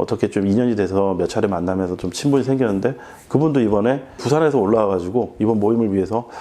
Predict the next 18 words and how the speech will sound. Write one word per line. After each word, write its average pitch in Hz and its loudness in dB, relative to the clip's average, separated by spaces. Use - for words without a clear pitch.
도와주신다고 117 2
했을 92 -4
때, 101 -2
"아, - -2
내가 107 2
그래도 104 0
인생 95 -2
헛살지 127 0
않았구나." 135 -4
그래도 110 0
제가 123 2
먼저 104 0
부탁한 127 -2
것도 117 0
아닌데 90 -2
이렇게 95 0
다른 131 -2
분들이 107 -2